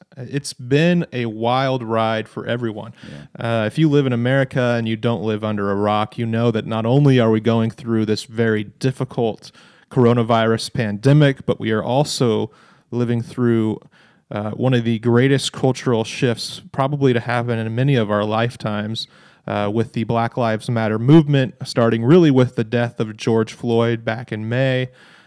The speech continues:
Speaker 1: uh, but with others as well, Breonna Taylor, uh, and Ahmaud Arbery, and now that seems like there's always names being added to this list, uh, in the,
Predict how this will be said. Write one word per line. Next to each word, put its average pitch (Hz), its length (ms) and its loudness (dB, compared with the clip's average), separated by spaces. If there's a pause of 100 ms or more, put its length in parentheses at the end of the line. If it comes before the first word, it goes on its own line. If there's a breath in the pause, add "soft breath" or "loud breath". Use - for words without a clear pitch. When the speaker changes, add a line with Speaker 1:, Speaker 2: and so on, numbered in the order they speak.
(160 soft breath)
Speaker 1:
uh, 101 220 -8
but 101 200 -6
with 143 200 -2
others 113 400 0
as 104 140 -6
well, 110 340 0
Breonna 107 420 -2
Taylor, 113 680 -4 (440 soft breath)
uh, 92 560 -12
and 107 200 -14
Ahmaud 101 360 -10
Arbery, 113 680 0 (460 soft breath)
and 98 440 -12
now 113 360 -4
that - 160 -8
seems 127 240 -4
like 113 140 -2
there's 101 200 -4
always 107 320 0
names 107 340 -6
being 104 240 -8
added 98 300 -8
to 107 120 -8
this 101 280 -12
list, 107 460 -8 (160)
uh, 98 240 -10
in 107 120 -10
the, 104 160 -8